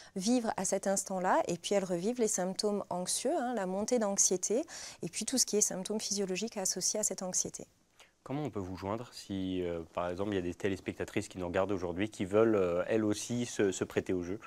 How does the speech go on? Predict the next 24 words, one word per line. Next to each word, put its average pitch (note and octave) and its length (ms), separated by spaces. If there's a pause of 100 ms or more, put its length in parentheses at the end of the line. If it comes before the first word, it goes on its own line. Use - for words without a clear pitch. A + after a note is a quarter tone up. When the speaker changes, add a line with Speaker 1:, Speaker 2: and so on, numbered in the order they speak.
(560)
Speaker 1:
Alors, G#3 440
euh, G3 520 (120)
pour A3+ 160
me G#3 100
joindre, F4+ 320
le B3+ 60
plus G#3 400
facile, A3 480
hein, G4 100
c'est A3 420
mon G3+ 160
adresse G#3 360
universitaire. G3+ 720 (520)
Euh, F#3 540
on G#3 160
trouve, C#4 540
euh, F#3+ 600 (220)
de G3 80
toute - 180
façon, A#3+ 460 (160)
Akuzen A3+ 420
est G#3 60
bien A3+ 180
référencé, B3 720